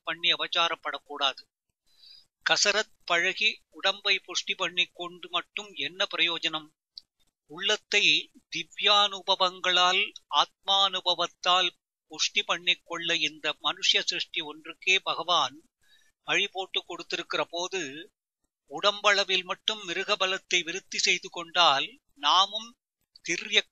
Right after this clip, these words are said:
ஜீவராசிதான். பகவான் கொடுத்திருக்கும் அந்த வழிகள் பலவிதமாக இருந்தாலும் முக்கியமான லட்சியம் கொழுத்து கிடக்கிற அகம்பாவ புஷ்டியை வினயத்தினால் மெல்லீசு பண்ணி இளைத்து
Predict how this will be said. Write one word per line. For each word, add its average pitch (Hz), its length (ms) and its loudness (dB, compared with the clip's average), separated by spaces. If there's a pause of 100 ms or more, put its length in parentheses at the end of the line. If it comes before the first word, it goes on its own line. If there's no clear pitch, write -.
ஜீவராசிதான். 156 800 0 (1080)
பகவான் 208 480 0
கொடுத்திருக்கும் 185 680 -8
அந்த 151 240 -2
வழிகள் 175 480 0 (100)
பலவிதமாக 185 720 0
இருந்தாலும் 175 600 -2 (360)
முக்கியமான 208 680 0
லட்சியம் 180 520 2 (840)
கொழுத்து 208 520 -8
கிடக்கிற 190 520 0
அகம்பாவ 185 760 4
புஷ்டியை 175 640 2
வினயத்தினால் 190 840 0
மெல்லீசு 190 640 -2
பண்ணி 185 360 0 (760)
இளைத்து 185 560 -4